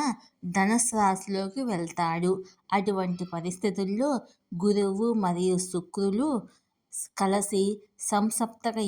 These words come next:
యోగాన్ని సృష్టిస్తారు. ఇది మూడు రాశులకు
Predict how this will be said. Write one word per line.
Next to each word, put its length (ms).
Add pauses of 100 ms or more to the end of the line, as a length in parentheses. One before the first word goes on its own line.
యోగాన్ని 520
సృష్టిస్తారు. 920 (440)
ఇది 220 (140)
మూడు 260 (120)
రాశులకు 600